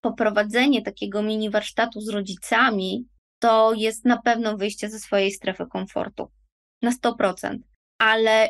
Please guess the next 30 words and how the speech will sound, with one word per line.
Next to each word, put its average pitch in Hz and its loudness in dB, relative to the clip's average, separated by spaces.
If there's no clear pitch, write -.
jednocześnie 220 -4
reakcja 226 0
rodziców, 196 -6
ich 220 -6
zadowolenie 220 0
z - -16
tego, 202 -2
że 214 -8
właśnie 247 -2
wreszcie 247 -2
rozmawiamy 254 0
o 240 -10
ważnych 226 -2
sprawach - -4
na 208 -4
tych 196 -8
spotkaniach. 190 -4
Myślę, 208 -2
że 214 -8
to 208 2
wynagrodziło 196 -2
nauczycielom 208 -2
ten 214 -4
trud, 226 -4
który 202 -4
ponieśli 202 -4
i 247 -8
ten 214 -2
czas, 208 -2
który 202 -2